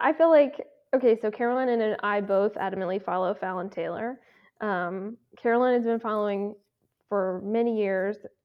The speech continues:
I'm a dressage rider, so it wasn't, she wasn't somebody that kind of organically came into my world until Caroline introduced her,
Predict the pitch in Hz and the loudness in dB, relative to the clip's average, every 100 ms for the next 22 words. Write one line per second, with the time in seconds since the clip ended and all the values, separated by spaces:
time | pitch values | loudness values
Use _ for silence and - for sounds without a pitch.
0 | _ 214 226 214 226 220 214 247 233 240 | _ -4 -2 0 0 0 -2 0 2 0
1 | 247 208 190 226 202 - 233 240 247 254 | 0 -2 0 -2 -4 -4 -2 0 -2 -2
2 | 240 220 202 - - 208 202 202 196 180 | -2 0 -2 -4 -8 -6 -4 -4 -4 -6
3 | 214 254 254 269 269 262 262 269 262 262 | -2 -2 -2 -2 -2 -4 -4 -4 0 0
4 | 269 285 277 208 220 214 208 202 208 233 | 2 0 0 -4 -4 -6 -4 -6 -4 -2
5 | 254 262 269 277 277 311 320 | -2 -4 -4 -6 -4 -4 -4